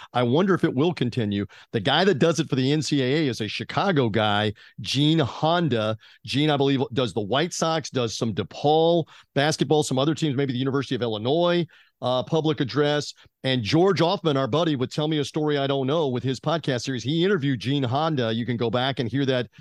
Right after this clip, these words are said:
interview, and it's one of his great thrills to get to be at the Final Four every year as the P A announcer, but he doesn't do the intros for the three <laughs> games, the two semifinals and the championship game, or at least he hasn't, uh, in the, in the recent years. We'll see if that,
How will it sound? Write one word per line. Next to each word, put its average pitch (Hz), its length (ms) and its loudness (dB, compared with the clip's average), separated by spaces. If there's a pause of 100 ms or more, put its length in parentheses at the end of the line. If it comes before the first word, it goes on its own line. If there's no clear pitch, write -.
(160)
interview, 123 500 -2
and 120 100 -4
it's 139 160 -6
one 127 180 0
of 139 100 2
his 139 220 2
great 139 320 2
thrills 151 400 2
to 131 60 -2
get 120 160 -2
to 120 60 -6
be 135 100 2
at 139 80 0
the 120 60 -4
Final 135 260 0
Four 165 420 0 (240)
every 139 320 0
year 151 460 2 (200)
as 131 220 -2
the 135 80 0
P 156 240 4
A 185 80 4
announcer, 143 480 2
but 123 260 -2
he 135 180 0
doesn't 160 340 2
do 180 160 0
the 180 220 0
intros 156 520 -4
for 143 140 -2
the 131 120 0
three 165 240 -2
<laughs> 190 260 0
games, 151 320 -2 (200)
the 147 80 -2
two 175 160 2
semifinals 160 640 2
and 147 100 2
the 143 40 0
championship 143 560 -2
game, 127 220 0
or 127 60 0
at 120 60 -4
least 139 180 -2
he 117 120 0
hasn't, 135 500 0 (300)
uh, 117 260 2
in 123 140 0
the, 120 80 2
in 127 160 2
the 120 100 2
recent 135 300 0
years. 113 260 -2
We'll 110 100 -6
see 139 220 -2
if 123 100 -2
that, 123 260 2